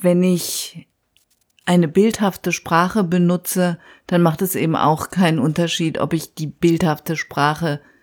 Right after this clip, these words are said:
für einen Text benutze oder für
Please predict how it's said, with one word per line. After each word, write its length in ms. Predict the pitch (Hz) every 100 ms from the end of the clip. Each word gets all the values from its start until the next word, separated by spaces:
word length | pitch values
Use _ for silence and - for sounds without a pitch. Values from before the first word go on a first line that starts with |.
| _ _ _ _ _ _
für 560 | - 175 160 139 135 -
einen 340 | 139 147 143 139
Text 400 | 185 - - -
benutze 640 | 185 175 165 - 170 165
oder 480 | 160 160 160 160 170
für 540 | - - 156 156 156